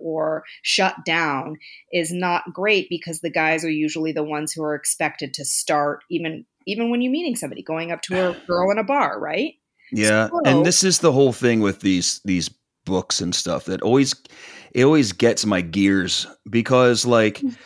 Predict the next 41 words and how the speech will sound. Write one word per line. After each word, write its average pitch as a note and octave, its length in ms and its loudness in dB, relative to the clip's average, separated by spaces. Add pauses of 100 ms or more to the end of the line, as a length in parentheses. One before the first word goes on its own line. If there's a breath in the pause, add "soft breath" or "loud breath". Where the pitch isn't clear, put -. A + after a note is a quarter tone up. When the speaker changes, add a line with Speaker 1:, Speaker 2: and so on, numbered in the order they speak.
(600 loud breath)
Speaker 2:
Emily D3 480 8
Nagoski D3+ 760 6
or F#2 80 2
whatever G2 300 4
you F#2 100 2
say F#2 160 2
her E2+ 100 2
name, E2+ 200 -2
but B2 100 6
it's C3+ 140 6
always F3 240 6
a E3 80 8
woman B2+ 380 6
being F#2+ 200 4
like, E2+ 200 -4
"The F#2+ 100 0
men D3+ 420 6
do C#3 180 6
this F3 400 4
wrong E2+ 360 -2
and F#2 120 -4
the G#2+ 60 0
men F#3+ 300 4
do E3 100 6
that A2+ 240 6
wrong D#2+ 400 -4
and F2 140 -4
the F#2+ 60 0
men D#3 260 6
are C3 100 8
always G#2 300 4
on F#2+ 160 0
the F#2 80 -4
gas F2+ 340 -2
and F2+ 140 0
why D#3 100 6
can't D3 240 0
we C#3+ 140 4
say B2 240 6
brake G2+ 440 0
and F#2 200 -2